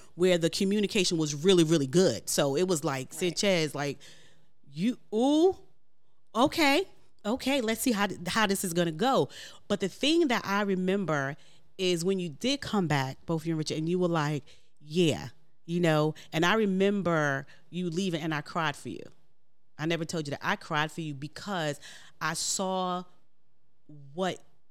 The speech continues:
Speaker 1: what you were doing, the sacrifice
Speaker 2: Sacrifice.
Speaker 1: that you were making. 'Cause that was a sacrifice. And I think people need to understand that, you know, I, you know, that that's a, that's a whole life sacrifice. That's not, that's, it's something different.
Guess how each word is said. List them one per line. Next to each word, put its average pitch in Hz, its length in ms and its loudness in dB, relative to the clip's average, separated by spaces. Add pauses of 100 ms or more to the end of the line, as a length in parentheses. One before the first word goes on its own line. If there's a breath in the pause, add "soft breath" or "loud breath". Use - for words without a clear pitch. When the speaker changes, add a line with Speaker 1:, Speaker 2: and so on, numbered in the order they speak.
(320)
Speaker 1:
what 180 220 -4
you 170 200 -4
were 156 100 -2
doing, 143 400 -6
the 160 80 -2
sacrifice 175 400 -2 (180)
Speaker 2:
Sacrifice. - 200 -14
Speaker 1:
that 156 200 2
you 185 80 2
were 160 80 4
making. 135 420 -2 (720)
'Cause 165 140 0
that 214 140 4
was 196 120 0
a 175 40 2
sacrifice. 131 680 -4 (240 loud breath)
And 180 100 2
I 190 40 4
think 294 220 2
people 233 200 0
need 214 140 -4
to 123 80 -8
understand 175 580 -2
that, 185 260 -6 (160 loud breath)
you 202 140 -2
know, 202 160 0
I, 185 240 -4 (120)
you 202 120 -4
know, 170 220 -2
that 156 260 -4
that's 285 240 2
a, - 160 -4
that's 226 200 0
a 208 120 0
whole 226 500 0
life 196 300 2
sacrifice. - 520 -8
That's 196 240 0
not, 196 140 2 (260 loud breath)
that's, 214 420 0 (100)
it's 214 120 -4
something 247 320 0
different. 185 560 -2